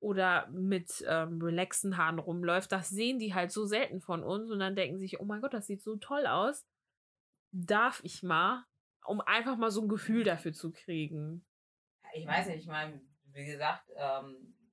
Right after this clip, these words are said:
Speaker 2: wie ihr auch schon gesagt habt, wir müssen das einmal von einer weißen Person hören und was sie sich wirklich dabei denken.
Speaker 1: Yes.
Speaker 2: Ich kann ei-, eigentlich nur ausmalen, dass, ja, die sich entitled fühlen.
Speaker 1: Aber
Speaker 2: It is
Speaker 1: bin ich
Speaker 2: what it
Speaker 1: ehrlich, also
Speaker 2: is.
Speaker 1: jetzt momentan um mich herum habe ich keine weißen Freunde, die irgendwie
Speaker 2: Ja,
Speaker 1: so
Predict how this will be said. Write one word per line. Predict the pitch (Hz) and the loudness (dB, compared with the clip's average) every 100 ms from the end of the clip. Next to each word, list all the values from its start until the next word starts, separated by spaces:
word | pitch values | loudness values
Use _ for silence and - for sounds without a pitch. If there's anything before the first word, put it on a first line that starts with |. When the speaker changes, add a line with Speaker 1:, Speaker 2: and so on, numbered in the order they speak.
| _ _ | _ _
Speaker 2:
wie | 139 | -20
ihr | 139 170 135 | -8 -2 -2
auch | 135 | -4
schon | 139 | -8
gesagt | 131 135 135 | -10 -8 -6
habt, | 143 | -6
wir | 143 | -8
müssen | 135 147 135 | -14 -14 -14
das | 123 - | -14 -14
einmal | - 131 247 | -14 -12 -12
von | 247 | -12
einer | 127 - | -10 -4
weißen | - - - | -4 -6 -10
Person | - 117 - 123 | -12 -12 -12 -12
hören | 120 120 135 | -8 -8 -8
und | 120 | -10
was | 117 - | -10 -10
sie | 131 | -14
sich | 131 135 | -20 -18
wirklich | 135 139 135 | -18 -16 -12
dabei | 123 120 | -8 -8
denken. | 120 123 147 - 247 - | -8 -12 -14 -20 -20 -14
Speaker 1:
Yes. | 226 185 175 170 160 - | -8 -8 -6 -4 -4 -4
Speaker 2:
Ich | |
kann | - 156 156 | -4 -6 -4
ei-, | 139 139 | -4 -2
eigentlich | 139 151 151 | -4 -6 -8
nur | 139 139 | -8 -2
ausmalen, | 135 135 - 131 127 123 123 | 0 0 -2 -8 -6 -4 -4
dass, | 120 117 117 | -2 -2 -2
ja, | 175 | -8
die | 127 | -8
sich | 117 156 | -10 -8
entitled | 156 196 415 453 381 233 | -2 0 0 -2 -6 -8
fühlen. | 220 180 - - | -14 -20 -20 -16
Speaker 1:
Aber | - 185 190 | -4 -2 0
Speaker 2:
It | |
is | 202 | 0
Speaker 1:
bin | |
ich | 202 | 0
Speaker 2:
what | - | 0
it | 226 | 2
Speaker 1:
ehrlich, | 311 427 | 2 2
also | 226 226 208 | 0 0 -4
Speaker 2:
is. | |
Speaker 1:
jetzt | - 208 233 277 | -4 0 2 0
momentan | 311 302 285 277 226 | -2 -4 -2 -2 -2
um | 262 | -4
mich | 269 | -4
herum | 254 254 240 | -2 -2 0
habe | 254 | -2
ich | - | -2
keine | 262 285 | -2 0
weißen | 269 262 247 | 0 -2 -4
Freunde, | - 247 247 | -4 -2 0
die | 208 214 202 | -2 -2 -2
irgendwie | 226 214 | 0 0
Speaker 2:
Ja, | |
Speaker 1:
so | 214 | 2